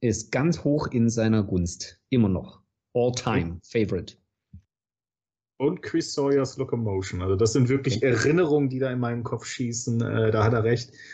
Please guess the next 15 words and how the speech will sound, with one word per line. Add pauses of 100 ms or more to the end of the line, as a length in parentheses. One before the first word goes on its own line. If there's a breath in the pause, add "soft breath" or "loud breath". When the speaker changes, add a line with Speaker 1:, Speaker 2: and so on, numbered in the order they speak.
(200 loud breath)
Speaker 2:
Äh, (180)
ähm,
das,
das
kenn
ich
tatsächlich
auch
noch.
So
ein,
I
know
this
game